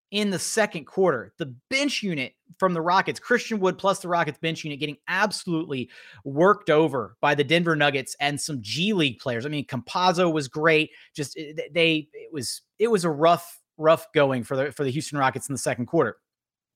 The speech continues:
They go back for halftime, and we're waiting to see this team, and they take an extended amount of time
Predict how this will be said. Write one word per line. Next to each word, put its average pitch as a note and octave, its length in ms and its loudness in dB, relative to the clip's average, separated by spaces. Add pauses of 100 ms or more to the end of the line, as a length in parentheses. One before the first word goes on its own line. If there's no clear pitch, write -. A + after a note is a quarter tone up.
(180)
They F3+ 120 4
go G3 140 6
back E3+ 240 4
for C#3 100 -8
halftime, F#3 600 4 (420)
and E3 460 2 (100)
we're B3 240 0
waiting C4 220 4
to F#3+ 40 -4
see G#3+ 220 -2
this F#3 160 0
team, A#3 380 -2
and F#3 460 2 (220)
they G#3+ 120 4
take C#4 400 0
an F#3+ 100 -2
extended D4+ 580 -2
amount C4 260 6
of G3 60 -2
time G#3 380 2